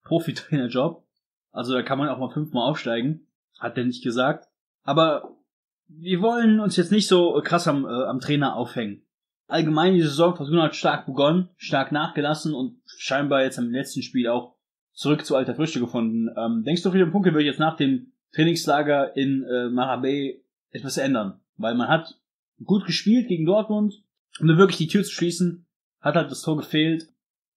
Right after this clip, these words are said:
Rahman hat ein paar Mal verschossen, aber denkst du, da kommt jetzt was? Weil wir haben am letzten Spieltag Kiesewetter gesehen, wir haben Lovren gesehen, wir haben Spiele gesehen, die wir lange Zeit vermisst haben.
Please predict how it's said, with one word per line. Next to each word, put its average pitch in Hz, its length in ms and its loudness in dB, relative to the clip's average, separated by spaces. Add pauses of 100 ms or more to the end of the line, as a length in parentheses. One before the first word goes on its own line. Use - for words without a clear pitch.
Rahman 127 320 0
hat 123 100 -2
ein 117 140 -4
paar 123 100 -2
Mal 127 140 0
verschossen, 127 580 -4
aber 123 400 -2 (320)
denkst 165 260 -4
du, 180 60 -4
da 147 120 0
kommt - 360 -2
jetzt - 160 -8
was? 240 260 2
Weil 156 300 -2
wir - 160 -4
haben 165 280 0 (360)
am 131 120 -4
letzten 160 260 -2
Spieltag 156 460 -4
Kiesewetter 143 580 2
gesehen, 127 400 0
wir 143 100 0
haben 156 160 2
Lovren 156 400 4
gesehen, 131 360 -2
wir 131 100 -2
haben 139 100 -8
Spiele 269 340 -4
gesehen, 202 540 0
die 175 340 -2
wir 170 400 2
lange 170 320 2
Zeit 147 260 -2
vermisst 139 320 -4
haben. 92 240 -4